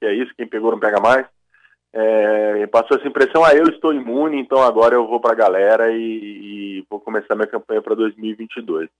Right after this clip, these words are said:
Então, é, é, a, a, nesse sentido, nós nos questionamos lá atrás, algumas semanas atrás, se a, se a experiência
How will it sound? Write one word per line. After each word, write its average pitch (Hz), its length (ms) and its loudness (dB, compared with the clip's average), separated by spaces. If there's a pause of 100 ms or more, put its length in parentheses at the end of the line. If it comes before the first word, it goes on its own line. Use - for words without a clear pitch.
(500)
Então, 135 520 2
é, 110 520 -4
é, 95 600 -2
a, 98 600 0
a, 98 40 -4
nesse 151 320 4
sentido, 151 360 -2
nós 151 140 6 (100)
nos 160 220 2
questionamos 131 640 2
lá 127 100 6
atrás, 139 440 4 (100)
algumas 110 320 -6
semanas 110 300 -4
atrás, 107 400 2 (720)
se 120 100 -2
a, 104 880 4
se - 80 -4
a - 20 0
experiência 117 800 -2